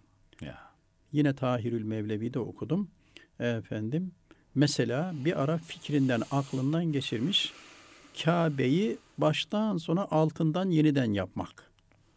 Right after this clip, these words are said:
Speaker 2: Ama Şeyhülislam buna fetva vermiyor tabii. Efendim, eee, ö-, o zaman diyor, altın oluk olsun. Ha,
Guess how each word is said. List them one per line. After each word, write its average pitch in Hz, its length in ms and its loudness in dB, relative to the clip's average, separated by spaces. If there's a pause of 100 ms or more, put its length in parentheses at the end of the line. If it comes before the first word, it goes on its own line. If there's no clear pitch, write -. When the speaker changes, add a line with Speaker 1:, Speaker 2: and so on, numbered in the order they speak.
(420)
Speaker 2:
Ama 147 260 2
Şeyhülislam 127 640 -2
buna 123 120 -2
fetva 113 460 -4
vermiyor 95 400 -4
tabii. 135 320 -4 (720)
Efendim, 120 640 -4 (520)
eee, 131 60 -6 (1200)
ö-, 139 260 0
o 151 100 2
zaman 139 340 2
diyor, 170 220 0
altın 147 360 2
oluk 107 300 0
olsun. 95 380 -2 (840)
Ha, 110 120 -8